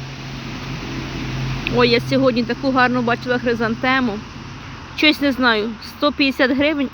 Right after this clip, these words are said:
і я пожаліла. Така... як, як це об'яснити?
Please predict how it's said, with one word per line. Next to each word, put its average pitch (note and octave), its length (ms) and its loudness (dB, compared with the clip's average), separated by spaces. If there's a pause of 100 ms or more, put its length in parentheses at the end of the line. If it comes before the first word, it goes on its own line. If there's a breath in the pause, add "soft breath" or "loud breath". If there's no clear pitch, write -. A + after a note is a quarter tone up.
і A#3 360 0
я B3 120 2
пожаліла. G#3+ 760 0 (2500 loud breath)
Така... A#3 520 0 (3000 soft breath)
як, G3+ 180 0 (160)
як G3+ 220 0 (120)
це - 80 -10
об'яснити? G3+ 680 -4